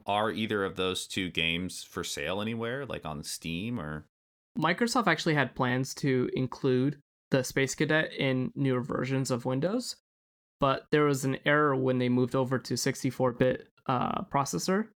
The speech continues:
Speaker 1: Hmm.
Speaker 2: that it wouldn't do, uh, hit cl-, collision correctly, so they ended up dropping it.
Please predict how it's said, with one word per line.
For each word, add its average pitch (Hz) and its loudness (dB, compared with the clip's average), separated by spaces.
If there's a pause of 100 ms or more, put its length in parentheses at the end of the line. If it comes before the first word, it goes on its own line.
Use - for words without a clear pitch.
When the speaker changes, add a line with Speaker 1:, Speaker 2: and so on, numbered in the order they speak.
Speaker 1:
Hmm. 80 -6 (120)
Speaker 2:
that 135 4
it 143 2
wouldn't 135 -2
do, 127 2
uh, 123 0
hit - -4 (180)
cl-, - -6 (140)
collision 160 2
correctly, 208 0 (360)
so - -2
they 127 4
ended 135 0
up - -2
dropping - 0
it. - -6